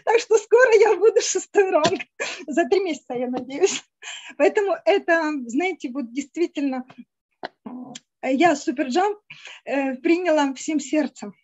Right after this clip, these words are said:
да, всей душой, всей своей жизнью, всеми своими мыслями, эмоциями, чувствами и всей своей семьей. <laughs> Практически моя семья вся прошла Суперджамп. Я вам щас подробнее об этом расскажу. Зовут меня Наталья Ветрова, я мамочка троих детей.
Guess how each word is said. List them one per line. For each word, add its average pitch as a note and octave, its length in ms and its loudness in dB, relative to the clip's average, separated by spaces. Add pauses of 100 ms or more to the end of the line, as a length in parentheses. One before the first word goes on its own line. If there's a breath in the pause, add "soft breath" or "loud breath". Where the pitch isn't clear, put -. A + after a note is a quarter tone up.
да, B3+ 300 -6
всей D#4+ 240 -4
душой, A#3+ 480 -6 (880 soft breath)
всей F4 220 4
своей C#4+ 260 -2
жизнью, B3+ 440 2
всеми D4 280 2
своими C#4+ 260 0
мыслями, D4+ 600 -2
эмоциями, C#4 640 -4
чувствами C#4 500 -4
и C#4 140 -6
всей C#4+ 240 -4
своей B3+ 260 -8
семьей. B3 600 -4
<laughs> - 880 -4 (120)
Практически A#4+ 760 -2
моя A4+ 200 0
семья G#4 400 0
вся E4+ 280 -2
прошла D4+ 380 -2
Суперджамп. C#4+ 600 -6
Я D4+ 80 2
вам D4+ 100 -2
щас D4+ 180 -8
подробнее C#4 500 -4
об A#3+ 100 -10
этом B3+ 220 -8
расскажу. D#4 440 -6
Зовут C#4+ 280 -6
меня C4+ 200 -4
Наталья C4 460 -2
Ветрова, E4+ 400 -2
я C#4 200 -2
мамочка B3+ 480 -8
троих B3+ 360 -10
детей. G4 440 -4